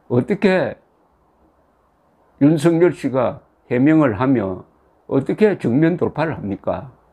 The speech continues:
상대가 안개 속에서 숨-, 안개 속에 숨어 있는데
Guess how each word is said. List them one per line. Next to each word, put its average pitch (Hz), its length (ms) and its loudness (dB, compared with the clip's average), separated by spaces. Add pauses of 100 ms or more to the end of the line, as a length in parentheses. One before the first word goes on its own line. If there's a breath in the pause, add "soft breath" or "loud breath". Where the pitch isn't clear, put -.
(1000)
상대가 156 760 0 (960)
안개 139 360 2
속에서 123 840 -4 (340)
숨-, 190 380 -4
안개 139 280 4
속에 165 180 0
숨어 185 280 -2
있는데 117 480 -4